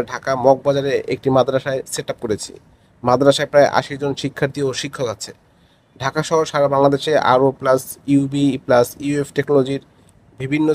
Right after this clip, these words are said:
সাইজের ওয়াটার পিউরিফায়ার আমরা সরবরাহ করে থাকি। আপনার বাসা, অফিস কিংবা মাদ্রাসায় ওয়াটার পিউরিফায়ার নিতে আমাদের স্ক্রিনে দেওয়া নাম্বারে যোগাযোগ করুন।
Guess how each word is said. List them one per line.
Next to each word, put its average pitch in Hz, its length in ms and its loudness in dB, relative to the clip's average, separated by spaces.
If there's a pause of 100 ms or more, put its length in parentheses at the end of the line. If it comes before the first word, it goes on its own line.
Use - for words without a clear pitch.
সাইজের 135 300 -2
ওয়াটার 127 340 2
পিউরিফায়ার 139 360 -8
আমরা 123 180 -4
সরবরাহ 135 340 4
করে 113 180 -8
থাকি। - 180 -14 (580)
আপনার 139 280 0 (100)
বাসা, 131 240 2 (120)
অফিস 143 260 0
কিংবা 135 260 -4
মাদ্রাসায় 135 500 2 (460)
ওয়াটার 135 360 2
পিউরিফায়ার 139 340 -6
নিতে 135 200 -4
আমাদের 131 280 4 (200)
স্ক্রিনে 143 280 0
দেওয়া 135 140 4
নাম্বারে 131 220 2 (380)
যোগাযোগ 131 380 4
করুন। 80 200 -8